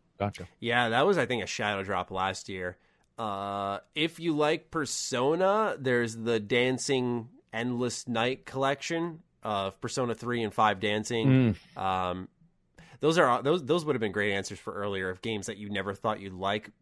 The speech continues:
Speaker 2: But I think it's just I love Persona because I, uh, personally don't like rhythm games, but I like Persona rhythm games. Uh, and this is a good deal. It's twenty-one bucks for both games. Meanwhile, if you got, let's say, Persona three Dancing separately, that's twenty dollars.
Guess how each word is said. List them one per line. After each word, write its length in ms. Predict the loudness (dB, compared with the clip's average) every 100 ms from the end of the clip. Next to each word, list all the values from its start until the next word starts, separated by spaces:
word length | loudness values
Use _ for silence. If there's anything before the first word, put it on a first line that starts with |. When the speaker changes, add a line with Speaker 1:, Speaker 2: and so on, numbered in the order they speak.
| -6
Speaker 2:
But 100 | -4
I 60 | -2
think 140 | -2
it's 100 | -2
just 140 | -4 -4
I 60 |
love 260 | -4 -6 -10
Persona 460 | -14 -10 -8 -10 -12 -14
because 480 | -6 -6 -6 -12 -12 0
I, 280 | 2 4 4
uh, 340 | 4 2 0 -6 _ _ _ _ _ _ _
personally 760 | -4 -4 -2 -4 -2 -2 -2 -6 _ _ _ _ _ _ _ _ _
don't 160 | -2 -2
like 200 | -4 -4
rhythm 260 | -4 -4
games, 240 | -4 -6 -6
but 120 | -10
I 40 |
like 220 | -10 -12 -14
Persona 380 | -12 -8 -8 -8
rhythm 320 | -8 -6 -6
games. 320 | -6 -6 -10 _ _ _ _ _
Uh, 200 | -8 -4 0
and 80 | 0
this 120 | 2
is 60 |
a 100 | 2
good 160 | 2 4
deal. 160 | 4 2
It's 100 | 0
twenty-one 380 | 2 4 4
bucks 180 | 4 2
for 60 | 0
both 240 | 0 0 0
games. 280 | -2 0
Meanwhile, 360 | -2 2 4 4
if 100 | 2
you 40 | 2
got, 240 | 4 4
let's 160 | -2 -2
say, 120 | -4
Persona 440 | -4 -4 -2 -2 -2
three 320 | -4 -2 0
Dancing 380 | 0 -2 -4 -4
separately, 640 | -2 -2 -4 -2 -4 -4
that's 240 | -4 -4 -4
twenty 260 | -8 -8
dollars. 440 | -6 -10 -12 -16